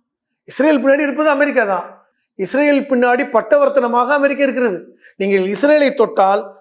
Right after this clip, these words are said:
அமெரிக்காவை தொடுவதற்கு சமம் என்று ஏற்கனவே பல தடவை பல்வேறு, ட்ரம்பே சொன்னார போய். ரெண்டாயிரத்தி பதினெட்டுல ட்ரம்ப் போய் பலஸ்தீனம், இதுல போனார், இஸ்ரேல் போனார். போய் என்ன தெரியுமா சொன்னாரு?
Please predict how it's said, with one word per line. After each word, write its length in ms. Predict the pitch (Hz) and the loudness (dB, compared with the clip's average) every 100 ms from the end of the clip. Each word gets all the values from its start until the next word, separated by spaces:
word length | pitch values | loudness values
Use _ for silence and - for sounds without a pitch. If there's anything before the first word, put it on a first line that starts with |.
| - | -4
அமெரிக்காவை 560 | 190 269 269 277 262 | 0 2 2 2 2
தொடுவதற்கு 460 | 262 233 220 208 247 | 0 0 0 0 0
சமம் 340 | - 220 277 | -2 2 2
என்று 260 | 254 220 240 | 0 0 0
ஏற்கனவே 360 | 214 226 247 214 | 0 0 -2 0
பல 160 | 208 | 0
தடவை 300 | 233 240 240 214 - - _ | 0 0 2 0 -4 -20 _
பல்வேறு, 720 | 190 240 254 240 208 - - 247 | -2 2 4 4 0 -4 -4 0
ட்ரம்பே 240 | 294 359 269 | 2 2 2
சொன்னார 300 | 233 196 165 | 2 0 0
போய். 260 | 160 - _ _ _ _ - _ | -8 -12 _ _ _ _ -20 _
ரெண்டாயிரத்தி 320 | 175 240 240 226 | 0 2 2 0
பதினெட்டுல 680 | 226 214 175 165 185 208 180 - - - | 0 0 -2 2 2 2 0 -6 -20 -4
ட்ரம்ப் 560 | 240 226 - 220 262 240 | 0 0 0 -2 0 0
போய் 140 | 254 | 0
பலஸ்தீனம், 520 | - 220 254 254 214 233 | 2 0 0 -2 -4 0
இதுல 160 | 262 214 | 0 0
போனார், 100 | 208 | -2
இஸ்ரேல் 320 | 202 269 208 | 0 0 0
போனார். 260 | 196 160 - - _ _ _ | -2 -4 -6 -20 _ _ _
போய் 200 | 262 233 | 2 2
என்ன 80 | 262 | 2
தெரியுமா 260 | 262 220 | 2 0
சொன்னாரு? 460 | 190 180 175 226 | 0 -2 0 -2